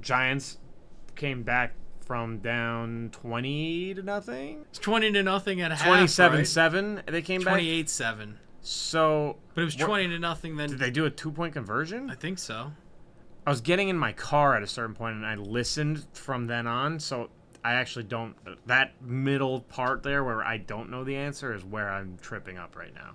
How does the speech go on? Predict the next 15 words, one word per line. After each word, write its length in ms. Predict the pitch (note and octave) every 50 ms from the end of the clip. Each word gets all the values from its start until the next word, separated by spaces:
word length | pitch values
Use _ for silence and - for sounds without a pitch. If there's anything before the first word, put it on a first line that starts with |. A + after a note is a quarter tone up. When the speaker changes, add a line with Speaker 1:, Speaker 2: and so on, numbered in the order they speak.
| - - -
Speaker 2:
It 60 | -
was 160 | D3+ D#3 D3+ -
twenty-eight 520 | - - G3 G3+ F#3+ F#3 F3 E3 D#3 D3+
seven 380 | - - D#3+ D#3 C#3+ C#3 C3+ C3
when 100 | C3 B2+
I 100 | B2 A#2
placed 360 | - - C3+ B2+ A#2+ - -
my 120 | A#2+ A#2
bet. 160 | - - B2+
Speaker 1:
Yeah, 120 | A2+ G2 F2+ - - -
so 120 | - - A2+
twenty-eight 400 | - - D#3 D#3+ D#3+ D#3 C#3+ -
seven 300 | - D3 C#3 A#2+ A#2 A#2
is 140 | G#2+ F#2+ -
what 160 | A#2+ A#2 -